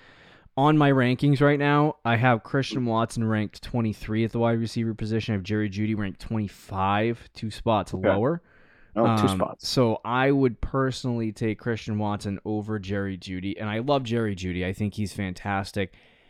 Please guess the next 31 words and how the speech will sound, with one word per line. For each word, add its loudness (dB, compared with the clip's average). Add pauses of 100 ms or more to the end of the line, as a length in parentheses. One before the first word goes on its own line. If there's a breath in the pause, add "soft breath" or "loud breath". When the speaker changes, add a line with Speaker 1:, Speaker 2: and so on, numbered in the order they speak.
(360)
Speaker 1:
I'm 6
just 2
concerned 4
about 4
the -4
Denver -2
Broncos. -4
I 0
do 2
think 2
that 0
they're 4
gonna 0
be 0
better 2
offensively -2
this -4
year -2
than -4
they -2
were -4
last -4
year, -8
and -6
there's -4
gonna -2
be -2
a -2
bounce -4
back -2
for -2